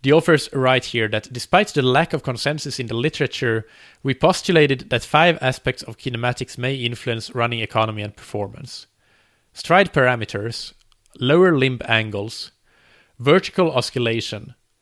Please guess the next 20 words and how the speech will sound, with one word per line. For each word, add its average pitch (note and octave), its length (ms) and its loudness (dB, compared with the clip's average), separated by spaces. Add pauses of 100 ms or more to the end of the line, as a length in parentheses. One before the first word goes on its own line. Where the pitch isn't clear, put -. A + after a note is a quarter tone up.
(400)
changes F#3 540 4
in C3 200 -6
horizontal C3+ 640 0
velocity C3+ 560 0
during A2 300 -6
ground A2+ 260 -2
contact, - 560 -6 (380)
A B2+ 100 6
K A#2+ 220 2
A A2 260 -2
braking, C3+ 640 -2 (640)
and F3 380 0 (100)
trunk D#3 320 0
and C3+ 140 -4
pelvis C3 340 0
orientation, G#2+ 760 -6 (180)
A A2+ 140 0
K A2 200 -2
A G#2 380 -6
posture. - 680 -2